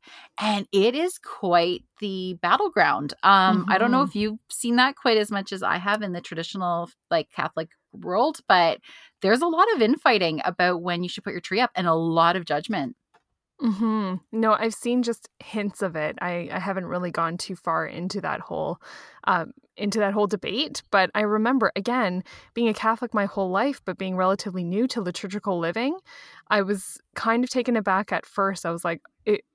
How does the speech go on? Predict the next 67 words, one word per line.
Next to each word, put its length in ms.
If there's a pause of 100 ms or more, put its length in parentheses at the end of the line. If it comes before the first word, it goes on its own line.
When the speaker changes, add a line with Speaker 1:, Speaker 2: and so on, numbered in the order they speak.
(180)
Speaker 2:
oh, 320
is 140
that 240 (100)
even 200
a 80
consideration?" 880 (140)
I 80
didn't 220
even 160
Speaker 1:
Right. 20
Speaker 2:
know 140
that 180
was 120
a 60
thing. 540
I 120
just 160
thought 140
it 80
was 160
a 20
Speaker 1:
Right. 140
Speaker 2:
personal 320
preference. 640
<laughs> 640
Speaker 1:
And 140
I 80
Speaker 2:
When 140
Speaker 1:
think 60
Speaker 2:
do 60
you 40
wanna 120
Speaker 1:
that 40
Speaker 2:
put 100
up 120
your 160
Speaker 1:
part 240
Speaker 2:
tree? 60
Speaker 1:
of 40
the, 160 (360)
right. 360 (260)
And 100
I 40
think 160
that 140
part 180
of 60
that 200
also 280
came 240
from 240
the 60
fact 200
that 180
we 400
mostly 380
use 280
artificial 480
trees 360
now, 200
right? 200
So 140
again, 300
like 180
you're 80
Speaker 2:
Mm-hmm. 100
Speaker 1:
saying, 460